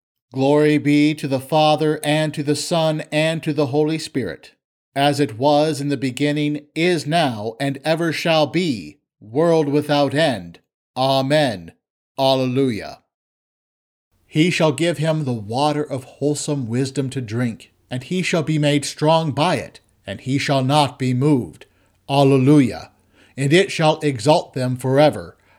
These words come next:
Alleluia, alleluia. O give thanks unto the Lord, call upon his name, make known his deeds among the people.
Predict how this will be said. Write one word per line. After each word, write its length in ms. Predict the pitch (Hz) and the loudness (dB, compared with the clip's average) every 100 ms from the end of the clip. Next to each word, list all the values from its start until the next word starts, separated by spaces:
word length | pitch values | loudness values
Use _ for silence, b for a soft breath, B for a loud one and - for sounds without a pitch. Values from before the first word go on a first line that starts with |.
| b - | b 0
Alleluia, 880 | 143 143 139 139 160 151 143 143 - - | 4 6 6 4 6 6 6 2 -6 -4
alleluia. 760 | 135 139 131 131 120 85 78 - _ _ _ _ _ _ 165 | 0 2 4 2 0 -4 -14 -20 _ _ _ _ _ _ 2
O 240 | 185 185 | 4 4
give 240 | 151 165 | 2 -2
thanks 420 | 131 180 185 180 170 | 0 -2 -2 -6 -6
unto 220 | 156 156 | -4 -2
the 140 | 156 | 2
Lord, 520 | 147 151 151 151 147 | 4 4 4 2 -2
call 400 | - 202 190 185 | -8 -2 2 2
upon 360 | 165 - 165 165 | 0 -2 -4 -2
his 260 | 147 147 127 | -2 -2 -2
name, 380 | 131 120 113 B B B B | -2 -2 -6 B B B B
make 300 | 147 190 160 | 2 2 2
known 340 | 147 170 175 | 2 2 2
his 300 | 151 156 127 | -2 -2 -2
deeds 400 | 104 165 185 151 | -4 -4 -4 -2
among 400 | 156 147 160 165 | -2 -2 -2 -4
the 100 | 160 | -6
people. 500 | 156 127 107 92 90 | -6 -10 -8 -12 -14